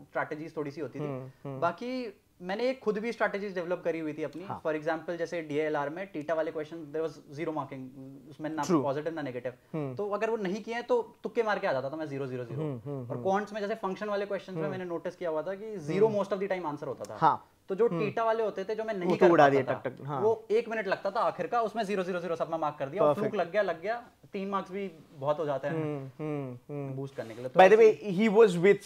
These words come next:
Speaker 2: some big brand जब पहली बारी दिया था इसने एग्जाम,
Speaker 1: हाँ।
Speaker 2: बाद में, अ, हमारे साथ आया, and then he scored ninety-nine point two four। By the way, बहुत सारे बच्चे कहते हैं कि सीटूसी is good for verbal only, हाँ। You wanna tell them something about डीएलआर and quants?
Speaker 1: क्वांट्स, सर, क्वां-, क्वांट्स में,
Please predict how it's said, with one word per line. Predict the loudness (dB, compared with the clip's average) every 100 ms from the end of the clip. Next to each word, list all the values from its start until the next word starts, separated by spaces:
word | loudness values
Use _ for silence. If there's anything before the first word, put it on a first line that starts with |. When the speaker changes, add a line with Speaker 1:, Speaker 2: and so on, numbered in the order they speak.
| 2
Speaker 2:
some | 4 6
big | 4 4 4
brand | 4 4
जब | 4 2 4
पहली | 4 6
बारी | 4 4 4
दिया | 4 2
था | 2
इसने | -2 -2 -2
एग्जाम, | -2 0 0 -2 -12
Speaker 1:
हाँ। | -14 -12 4
Speaker 2:
बाद | 10 10
में, | 12 6
अ, | 6 2
हमारे | 0 0 0 2
साथ | 2 2
आया, | 0 0 0
and | 4
then | 4 4
he | 2 2
scored | 0 2
ninety-nine | 2 0 0
point | -2 -2
two | -2
four। | -4 -8 -16 -4 8
By | 10
the | 12
way, | 10
बहुत | 8 8
सारे | 6
बच्चे | 6 4
कहते | 4 4 2
हैं |
कि | 0
सीटूसी | 0 2 2 0
is | 2
good | 8 8
for | 10 10 10
verbal | 10 10 8 6 6
only, | 2 6 6 4
हाँ। | 2 -8 -20 -10 6
You | 10
wanna | 10 12
tell | 10 10
them | 6
something | 4 6 8
about | 8 8
डीएलआर | 10 12 12 8
and | 6 4
quants? | 4 2 -6 -16 _ _ _
Speaker 1:
क्वांट्स, | -10 -8 -6
सर, | -4 -4
क्वां-, | -4 -8 -8 -4
क्वांट्स | -4 -4 -6
में, | -4 -4